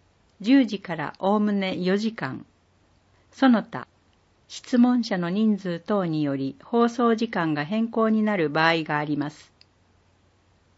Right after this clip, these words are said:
問い合わせ、議会事務局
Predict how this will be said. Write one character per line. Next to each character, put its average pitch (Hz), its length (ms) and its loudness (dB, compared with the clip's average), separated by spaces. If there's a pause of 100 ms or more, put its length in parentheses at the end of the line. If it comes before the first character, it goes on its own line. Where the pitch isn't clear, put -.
(140)
問 233 200 2
い 226 80 2
合 214 60 4
わ 202 140 4
せ、 190 280 -6 (280)
議 196 140 0
会 233 300 2
事 220 100 -2
務 214 180 -2
局 147 420 -8